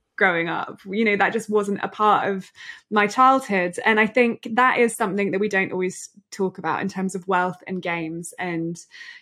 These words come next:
you know, if you're going to be a games designer and you're drawing on a history of games in the gaming canon,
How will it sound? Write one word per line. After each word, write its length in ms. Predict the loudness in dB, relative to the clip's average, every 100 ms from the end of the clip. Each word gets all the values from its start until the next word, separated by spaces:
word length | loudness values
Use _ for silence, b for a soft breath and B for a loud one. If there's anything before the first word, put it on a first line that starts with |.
| B
you 100 | 4
know, 220 | 4 4 0
if 100 | 4
you're 120 | 4
going 240 | 6 2
to 80 | 2
be 80 | 0
a 40 | 2
games 360 | 4 4 2
designer 460 | 0 -2 0 0 -2
and 120 | -2
you're 140 | -4
drawing 380 | -2 -2 -2 -2
on 100 | -4
a 40 | -4
history 420 | -6 -8 -2 -2
of 100 | -2
games 380 | -2 -4 -4 -6
in 60 |
the 80 | -6
gaming 400 | -4 -4 -4 -6
canon, 640 | -6 -2 0 -2 -4 -10